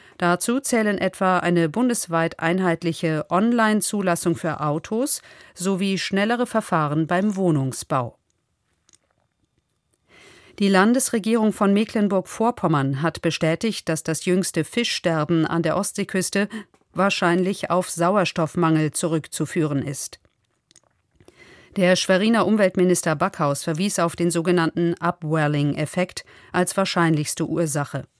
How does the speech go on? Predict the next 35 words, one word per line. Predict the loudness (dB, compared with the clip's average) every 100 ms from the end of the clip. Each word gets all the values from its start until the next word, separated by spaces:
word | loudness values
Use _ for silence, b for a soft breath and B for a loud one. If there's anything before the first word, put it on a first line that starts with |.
| B B B B B
Dabei | -2 2 4 4
werde | 2 2
Oberflächenwasser | 2 2 0 0 -2 0 0 0 -2
durch | -2 -2
starke | -2 0 0 0 -2 0
ablandige | -2 0 0 2 0 -2 -2
Winde | 0 0 -2
von | -2 0
der | 0
Küste | -2 -4 -2 -2
weggedrückt. | -2 -4 -4 -2 -4 -10 -20 B B B
Dadurch | 0 0 2 -2 0
laufe | 0 2 0
oftmals | -2 -2 0 0 0
sauerstoffarmes | 0 2 2 0 0 -4 -4 -4 0 2 0 -2 -4
Tiefenwasser | -4 -4 -2 -2 0 0 0 -2
vom | -2 -2 2
Meeresgrund | 2 2 -2 -2 -2 0
nach | 0 0 0 -4 B B B
und | -2 0
gelange | 2 4 4
bis | 2 -2
in | -2
den | -2
Küstenbereich. | -2 -4 -2 -2 0 -2 -4 -8 -16 -20 B B B B B
Vor | 2 4
allem | 4 4
am | 4
Meeresboden | 4 2 0 -2 -4 0 0
lebende | 2 0 0 -2
Fischarten | -2 -2 -2 0 -2 0 0
gerieten | 0 -2 -2 0 0
so | 2 0 0
in | -2
Gefahr, | -2 -2 0 0 -2